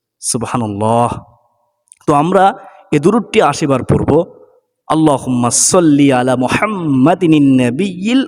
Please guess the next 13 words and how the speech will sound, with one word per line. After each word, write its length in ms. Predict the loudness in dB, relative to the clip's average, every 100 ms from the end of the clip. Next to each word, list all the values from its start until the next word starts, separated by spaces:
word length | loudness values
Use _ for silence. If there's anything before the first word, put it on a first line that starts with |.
| -2
উম্মি 920 | 0 0 2 2 2 2 -2 -6 -10 _ _ _ _ _ _
ওয়া 240 | 0 2 2
আলা 320 | 2 0 0
আলিহি 760 | 0 0 2 0 -2 -4 -4 -8 _ _ _ -4
ওয়া 100 | -2
সাল্লিম 560 | 0 0 0 0 -2 -4 -8 -4
তাসলিমা। 920 | -4 -4 -2 0 2 0 0 -2 -6 _ _ _ _ _ _
আল্লাহুম্মা 1000 | -2 2 2 4 2 2 -2 -4 0 0
সাল্লি 720 | 0 0 0 0 0 0 2 2
আলা 760 | 2 2 2 2 2 2 -2 -6 -18 _ _ _ _ _ -2
মুহাম্মাদিনিন 1160 | 0 -2 0 2 4 4 2 2 2 4 4
নাবিয়্যিল 640 | 2 0 -2 -6 -2 -2 0
উম্মি 880 | 0 2 0 2 2 2 0 -4